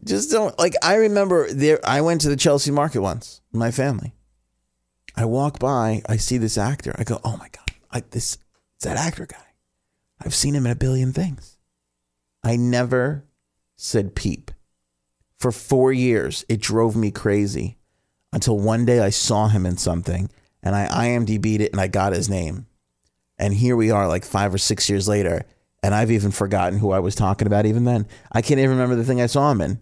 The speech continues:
or the first couple things that I recognized him in. But I never said anything to him 'cause it was like, oh, I didn't wanna go up to him and be like, "Hey, you're that guy who's in all the things that I've seen." <laughs> It's, it's just so awkward.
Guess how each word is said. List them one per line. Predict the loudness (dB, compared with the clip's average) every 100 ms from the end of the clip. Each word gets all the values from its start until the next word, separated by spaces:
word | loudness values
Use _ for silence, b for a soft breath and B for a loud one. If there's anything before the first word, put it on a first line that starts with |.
| 0
or | 4 6 4
the | 2
first | 2 2 2
couple | 0 0
things | 0 0
that | 2
I | 2
recognized | 2 0 -2 -4 -4 -4
him | -6
in. | -6 -12 _ _ _
But | 2 4
I |
never | 4 4 4
said | 4 4
anything | 4 4 4 2
to | -2
him | -2
'cause | -2 0
it | 2
was | 2
like, | 2 2 0
oh, | 2 4
I | 4 4
didn't | 4
wanna | 2
go | 4 4
up | 4
to |
him | 0
and | 2
be |
like, | 2 4
"Hey, | 4
you're | 4
that | 4 4
guy | 4 2 0 -4 -14 _ _ _ _ 0
who's | 2 4
in | 4
all | 4
the | 4
things | 2 2 4
that | 4
I've | 2
seen." | 2 0 -2 -8
<laughs> | -16 _ _
It's, | -4 0 -2 0
it's | 0 0 -2
just | -2 0 0 -2
so | -2 -2 -4 -8 -20 -20 b _ _ -6 -4 -2
awkward. | -2 -2 -10 -6 -4 -4